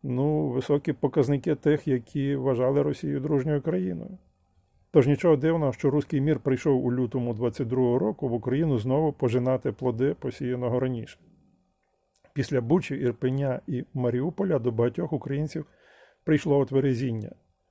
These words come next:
Мабуть, нарешті більшість зрозуміла, що непокаране зло повернеться, як ворожа п'ята колона. А дерусифікація і мовна, і культурна нарешті відірве нас від зазіхань руського міра.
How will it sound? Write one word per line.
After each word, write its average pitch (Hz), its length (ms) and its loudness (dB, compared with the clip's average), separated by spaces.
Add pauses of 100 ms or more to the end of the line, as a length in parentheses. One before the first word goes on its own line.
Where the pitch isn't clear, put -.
(340)
Мабуть, 143 280 2
нарешті 135 400 2
більшість 127 400 -2
зрозуміла, 127 680 0
що - 440 -6
непокаране 135 800 2
зло 151 280 2
повернеться, 135 920 0
як 120 180 -2
ворожа 120 400 -2
п'ята 113 360 -4
колона. 120 460 -6 (640)
А 151 80 0
дерусифікація 143 920 2
і 117 140 0
мовна, 143 360 2
і 117 60 -4
культурна 147 560 0 (460)
нарешті 135 480 0
відірве 120 520 2
нас 123 340 -2
від 120 140 -4
зазіхань 117 600 -2
руського 120 460 -2
міра. 117 320 -4